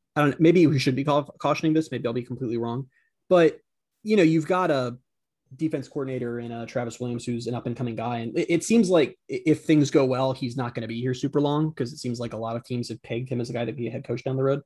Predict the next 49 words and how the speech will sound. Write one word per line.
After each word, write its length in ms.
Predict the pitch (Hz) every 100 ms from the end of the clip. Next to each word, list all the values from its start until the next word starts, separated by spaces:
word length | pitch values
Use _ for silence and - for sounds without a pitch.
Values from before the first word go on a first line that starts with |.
| _ _ _ -
But 140 | 208
part 200 | - 269
of 40 | 233
that 160 | 190
is 180 | 170 147
we're, 300 | 165 165 139 - - -
you 100 | 208
know, 260 | 190 156 - _ _ _ _
there 200 | 131 170
might 220 | 175 185
be 140 | 190 175
points, 260 | 175 165
especially 340 | 156 170 160 156
when 120 | 151
he 40 |
wants 140 | 143 135
to 40 |
play 160 | 135 135
that 120 | 135
style 140 | 139 131
of 40 |
defense, 300 | 135 156 156
where 80 | 180
there's 140 | 190 190
gonna, 180 | 214
there's 180 | 175 180
gonna 140 | 185 165
be 120 | 160
some 180 | - 135
mistakes. 400 | - 120 117 -
There 100 | 127
might 160 | 123
be 80 | 127
moments 360 | 120 117 117 -
that 200 | 117 110
we 80 |
don't 160 | 120 110
wanna 200 | 117 113
happen. 320 | 131 117 120
And 180 | 117 120 - _
that's 160 | 185 -
why 120 | 214
I 60 | 180
kinda 240 | 185 165
like 160 | 156 147
that 100 | 147
they've 120 | 139
also 280 | 139 139 139
got, 340 | 131 120 120